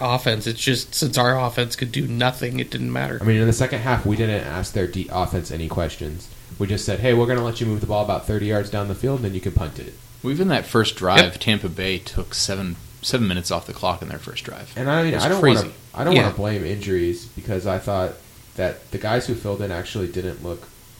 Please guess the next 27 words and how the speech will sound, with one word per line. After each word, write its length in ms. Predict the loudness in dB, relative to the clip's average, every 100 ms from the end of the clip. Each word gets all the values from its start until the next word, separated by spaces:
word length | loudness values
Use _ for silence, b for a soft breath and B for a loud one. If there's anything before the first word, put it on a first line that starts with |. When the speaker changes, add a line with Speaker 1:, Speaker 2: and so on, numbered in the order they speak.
| -14
Speaker 2:
horrible, 560 | -2 -2 -2 -4 -6 -8 -12 -20 -20 -10
especially, 1000 | -8 -8 -6 -2 -2 -2 -4 -4 -4 -6 -12 -16 -18 -12
uh, 160 | -10
Steven 320 | -8 -8 -8 -8
Terrell, 420 | -6 -4 -4 -6 -4
who 60 | -2
I 80 | -2
thought 360 | -2 -2 -4
was 360 | -8 -10 -10 -14 -16 -8
pretty 220 | -6 -6
good. 320 | -6 -2 -2 -4 -8 4
Speaker 1:
He 120 | 10
was 160 | 10
much 360 | 10 10 8 8
better 220 | 6 6
than 140 | 4 4
I 120 | 4
anticipated. 640 | 4 0 -4 -2 -2 -2
Speaker 2:
Yeah, 160 | -6 -6
I 80 | 0
thought 200 | 2 2
Steven 220 | 2 0
Terrell 240 | 0 0
might 220 | 0 -4 -6
be, 220 | -6 -4
like, 400 | -4 -6 -8 -10 -8
um, 240 | -8 -10